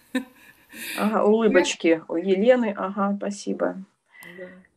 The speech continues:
Speaker 1: Мгм. Феликс пишет. Плюс. Мгм. А какие вы хотите, спасибо большое, благодарим. А какие вы хотите эмоции, э, испытывать, э, общаясь с ребенком?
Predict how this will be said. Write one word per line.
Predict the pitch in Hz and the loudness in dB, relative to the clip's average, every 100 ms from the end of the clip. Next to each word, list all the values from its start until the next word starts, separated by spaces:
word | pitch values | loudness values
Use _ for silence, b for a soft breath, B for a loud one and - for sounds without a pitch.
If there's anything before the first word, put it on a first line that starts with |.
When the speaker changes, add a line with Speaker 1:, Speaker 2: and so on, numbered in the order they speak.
| - | -10
Speaker 1:
Мгм. | 190 190 202 208 202 _ | -6 2 4 2 0 _
Феликс | - 208 180 170 - | 2 4 4 0 -6
пишет. | - 180 - - - - _ _ _ - | -8 -6 -8 -10 -18 -20 _ _ _ -6
Плюс. | 185 233 262 262 - _ _ _ _ _ _ _ _ _ _ _ _ _ _ _ _ | 0 2 2 0 -16 _ _ _ _ _ _ _ _ _ _ _ _ _ _ _ _
Мгм. | - 190 202 214 220 226 _ _ _ _ _ _ _ _ _ B B | -6 -4 0 0 0 -6 _ _ _ _ _ _ _ _ _ B B
А | 202 | 4
какие | 311 381 403 | 4 6 4
вы | 311 | 4
хотите, | 240 247 208 220 - - | 0 -4 -4 -6 -8 -2
спасибо | 208 247 247 | -2 0 -2
большое, | 180 175 - 180 | 0 0 -2 -2
благодарим. | 175 180 220 254 202 B - | 0 2 2 0 -4 B -2
А | |
какие | 254 370 349 | 2 6 6
вы | |
хотите | - 262 269 240 | 6 2 2 2
эмоции, | 247 254 254 - 196 190 - | 4 6 4 4 0 0 -2
э, | 190 180 180 175 170 b b b | -4 -2 0 0 0 b b b
испытывать, | 208 196 285 320 330 185 175 - | -8 0 4 6 6 4 4 0
э, | - | -4
общаясь | 175 175 202 254 233 220 | -2 -2 0 0 0 -4
с | |
ребенком? | 208 202 170 156 - 151 | -4 0 0 -2 -14 -18